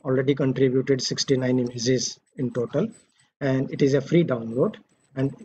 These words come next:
this is the interesting here. See its license for this image. It says that you can make a free commercial use of it. So you want to take this photograph, make a poster out of it, sell it to the market for hundred rupees,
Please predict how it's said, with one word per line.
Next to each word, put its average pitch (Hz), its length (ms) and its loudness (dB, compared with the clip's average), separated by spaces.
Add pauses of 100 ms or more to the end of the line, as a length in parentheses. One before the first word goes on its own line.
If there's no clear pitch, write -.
this 214 220 0
is 202 140 2
the 170 260 0
interesting 139 580 0
here. 131 380 2 (320)
See - 220 0
its 151 300 -2
license 123 540 0
for 127 200 0
this 120 260 -2
image. 95 440 -10 (1600)
It 180 80 0
says 196 320 4
that 143 400 2 (200)
you 151 160 2
can 170 200 2
make 160 160 4
a 170 80 0
free 190 200 2
commercial 185 480 4
use 131 240 0
of 107 200 -10
it. - 260 -18 (440)
So 214 340 0
you 165 180 0
want 156 180 -4
to 160 60 0
take 175 240 2
this 165 180 2
photograph, 165 580 4
make 135 220 2
a 147 80 4
poster 156 400 2
out 160 220 4
of 156 160 0
it, 165 220 0
sell 135 220 -6
it 143 140 -2
to 151 80 4
the 139 100 2
market 139 440 2
for 151 120 -4
hundred 139 340 -2
rupees, 165 400 -2